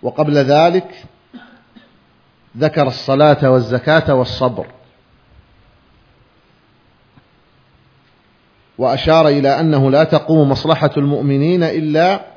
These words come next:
بذلك. لماذا؟ لأن فيها صلاح نفوسهم أولا، وإصلاح لغيرهم، وإصلاح لغيرهم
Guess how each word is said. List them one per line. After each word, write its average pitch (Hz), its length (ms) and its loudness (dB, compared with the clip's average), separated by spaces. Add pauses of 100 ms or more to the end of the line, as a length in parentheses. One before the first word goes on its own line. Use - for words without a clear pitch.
(460)
بذلك. 120 640 -2 (2000)
لماذا؟ 151 840 4
لأن 151 400 -2
فيها 143 300 2
صلاح 143 480 0
نفوسهم 165 720 -2 (400)
أولا، 156 520 4 (1200)
وإصلاح 151 680 2
لغيرهم، 135 1000 2
وإصلاح 139 720 2 (1000)
لغيرهم 135 580 0